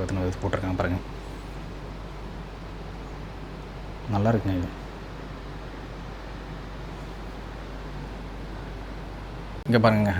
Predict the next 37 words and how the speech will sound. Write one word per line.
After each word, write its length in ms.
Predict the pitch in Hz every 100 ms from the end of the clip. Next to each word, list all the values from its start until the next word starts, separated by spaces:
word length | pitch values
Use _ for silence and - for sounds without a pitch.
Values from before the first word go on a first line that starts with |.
| 98
நம்ம 180 | 104 117
ஊர்ல 200 | 127 127
அந்த 140 | 104 104
கைத்தறியில 460 | 120 127 120 104
வந்து 200 | 101 101
இது 240 | 101 98 90
துணி 280 | 113 117
நெய்வாங்கல்ல, 540 | 104 107 110 95 95 92 - - - -
so 100 | 104 92
அதே 180 | 110
மாதிரி 220 | 120 120 120
தான் 100 | 107
இவங்களும் 300 | 110 123 104
ஃபாலோ 180 | 104 101
பண்ணிருக்காங்க 300 | 101 98 95 -
பழைய 200 | 98 98
காலத்துல. 320 | 95 92 92 - - - - -
So 160 | - 90
அதை 160 | 92 113
பத்தின 280 | 110 113 101
ஒரு, 280 | 98 92 90 -
ஒரு 140 | 95 95
இது 100 | 98
மாதிரி 140 | 107 -
பண்ணிருக்காங்க 340 | 98 98 92
பாருங்க, 180 | 92 90 -
சூப்பரா 280 | 110 - 107
இருக்குங்க. 240 | 92 90 - - - - - - - - -
இங்க 100 | - 87
பாருங்க, 240 | 87 87 - - - - - - - - - - - - - - - - - -
இங்க 120 | -
பாருங்க, 200 | 92 92 -
இங்கேயும் 240 | 95 98 95
பாருங்க, 180 | 95 95 -
கைத்தறி 340 | 104 101 98 98
தாங்க 180 | 98
இருக்குது, 240 | 92 87